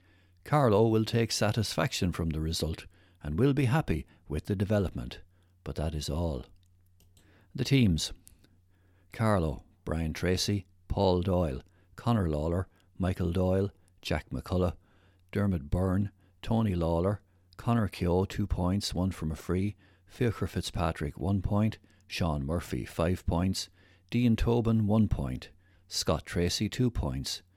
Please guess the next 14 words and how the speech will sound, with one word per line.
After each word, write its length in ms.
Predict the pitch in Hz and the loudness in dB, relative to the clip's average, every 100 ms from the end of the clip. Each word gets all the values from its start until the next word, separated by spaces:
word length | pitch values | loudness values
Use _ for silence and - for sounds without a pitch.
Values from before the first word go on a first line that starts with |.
| _ _ - | _ _ -6
Fiach 320 | 120 117 - | 0 0 0
O'Toole, 520 | 80 - 92 101 104 - _ - | -4 0 0 2 -2 -8 _ -6
John 320 | 95 98 90 | 0 0 0
Doyle, 380 | 85 80 95 101 - _ _ | 0 0 0 -2 -10 _ _
Ted 240 | - 113 | -2 -2
Joyce, 540 | 95 113 92 78 - - - | 0 0 2 0 -2 -6 -8
one 320 | 67 80 82 | -4 -2 0
point. 460 | - 71 62 - - _ _ _ - | -2 -4 -6 -12 -16 _ _ _ -10
The 80 | - | -2
subs, 400 | 107 104 101 - - _ | 2 2 0 -8 -14 _
Kieran 380 | - 117 101 92 | -2 2 4 2
Abbey, 400 | 98 113 123 - _ _ - | 2 2 -2 -4 _ _ -6
Jack 260 | 98 92 - | -2 -2 -4
Kavanagh, 480 | - 90 92 95 | -2 -2 0 0